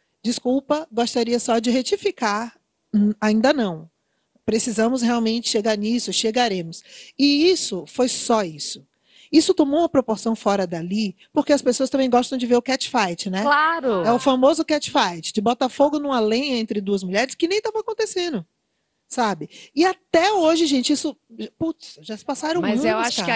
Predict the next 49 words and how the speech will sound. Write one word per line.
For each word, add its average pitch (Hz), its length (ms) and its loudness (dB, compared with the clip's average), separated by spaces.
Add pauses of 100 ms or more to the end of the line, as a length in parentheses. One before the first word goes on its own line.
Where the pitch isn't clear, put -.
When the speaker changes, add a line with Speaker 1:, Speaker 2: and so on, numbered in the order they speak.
Speaker 3:
aí 247 100 -4
que - 100 -16
tá, - 440 -2
Speaker 1:
Até 285 300 2
hoje 269 180 2
eu 269 60 2
respondo 240 480 2
por 247 160 -2
isso. 214 300 -2
E 254 100 2
até 277 260 2
hoje 254 300 4
tem 226 140 -4
gente 214 200 -2
que - 60 -10
fala 202 140 0
assim, 208 160 -2
"Olha, 233 420 0 (460)
tá 220 80 0
vendo 233 220 0
aí 247 120 0
que 233 80 -10
você 254 180 4
Speaker 2:
Feminista 254 380 4
Speaker 1:
é 269 40 4
Speaker 2:
de 233 40 0
Speaker 1:
feminista, 240 220 4
Speaker 2:
telão. 240 420 4
Speaker 3:
Mas 254 140 2
eu 277 80 4
Speaker 1:
feminista 285 340 2
de 240 80 -4
não 247 80 0
sei 226 140 0
o - 20 -6
quê, 302 160 0
porque 277 220 -2
você 247 240 0
não 269 100 0
apoiou." 285 300 0
Não 285 80 0
sei - 80 -12
o - 40 -12
quê. 269 120 -8
Cara, 294 240 -2
não 254 180 2
é 370 160 0
sobre 269 380 0
desapoiar. 214 920 -2